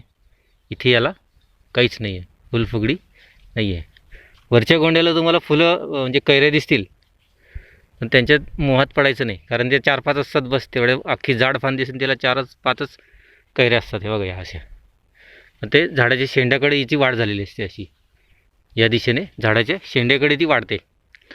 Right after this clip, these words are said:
तिला म्हणतात गळफांदी. तिला आपण असं कट करूया. हे बघा, हे कट झालं आहे.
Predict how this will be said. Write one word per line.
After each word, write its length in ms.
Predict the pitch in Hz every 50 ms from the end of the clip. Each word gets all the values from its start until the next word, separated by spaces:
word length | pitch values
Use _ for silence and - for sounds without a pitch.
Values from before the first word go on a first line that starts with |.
| - - - - - - - - - - 170 - - - - -
तिला 160 | 143 139 139 143
म्हणतात 260 | 139 131 120 160 160
गळफांदी. 500 | 139 127 143 139 123 123 117 104 98 98 - - - - - _ _ - _ _ _ - - - - - - - - - - _ - _ _ -
तिला 100 | - 120
आपण 160 | 113 127 131
असं 160 | 120 - 156
कट 200 | - 147 127 -
करूया. 280 | - 117 101 98 92 80 - - _ _ _ _ _ _ - _ _ _ _ _ _ _ _ _ _ _ _ _ _ _ _ _ _ _ _ - - -
हे 100 | - 101
बघा, 160 | 92 90 - - - _ _ _ _ _ _ _ _ _ - - - - - -
हे 60 | 127
कट 220 | 117 - - 110 98
झालं 220 | 92 92 85 87
आहे. 180 | 85 - -